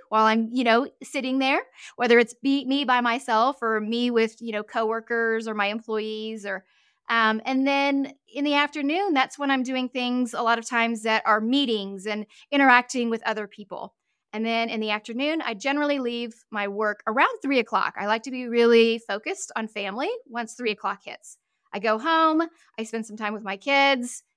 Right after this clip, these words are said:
helping with homework, doing things like that. And then I start into dinner, and then we have a little evening routine as well. So really a nice little,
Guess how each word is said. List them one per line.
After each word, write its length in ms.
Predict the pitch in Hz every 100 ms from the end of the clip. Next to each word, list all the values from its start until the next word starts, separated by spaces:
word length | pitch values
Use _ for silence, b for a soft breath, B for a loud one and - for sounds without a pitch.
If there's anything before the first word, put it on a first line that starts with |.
| _
helping 260 | 220 214
with 160 | 202 -
homework, 440 | 269 262 269 254
doing 220 | 240 220
things 240 | 208 214 196
like 220 | 196 196
that. 300 | 262 247 - - - _ _ -
And 140 | 214
then 120 | 208
I 60 | 202
start 200 | 202 190
into 200 | 190 190
dinner, 560 | 254 269 269 262 262 -
and 140 | 233
then 80 | 214
we 100 | 214
have 140 | 185
a 40 | 185
little 200 | 185 -
evening 300 | 180 - 226
routine 340 | 196 190 190
as 140 | - -
well. 220 | - 220
So 320 | - 254 262 254 _ _ _
really 460 | 254 392 554 415 320
a 60 | 285
nice 340 | 277 285 453 -
little, 420 | 480 403 330